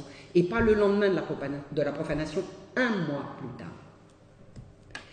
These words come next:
Ils se sont rendus par là dignes des derniers supplices en ce monde et des peines éternelles dans l'autre. Mais parce que nul péché n'est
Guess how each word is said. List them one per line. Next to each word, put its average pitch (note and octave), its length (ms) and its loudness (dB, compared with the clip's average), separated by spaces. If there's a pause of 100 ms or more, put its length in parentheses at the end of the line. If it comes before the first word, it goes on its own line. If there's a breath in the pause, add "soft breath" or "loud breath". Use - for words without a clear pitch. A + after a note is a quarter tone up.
(360 loud breath)
Ils A3 160 2
se C4+ 180 4
sont C#4+ 280 8
rendus B3 420 4
par A3+ 260 2
là G#3+ 240 6
dignes A#3+ 360 8
des G3 120 8
derniers A#3 460 10
supplices A3+ 520 2
en F#3+ 80 2
ce - 160 0
monde G#3+ 360 4
et F3 60 8
des F3 120 8
peines G3 340 6
éternelles F#3 760 6 (160)
dans D3 120 0
l'autre. C#3 420 0 (560 loud breath)
Mais F3+ 140 10
parce G3 320 4
que G#3+ 140 4
nul A#3 460 10
péché B3+ 400 4
n'est G3+ 180 4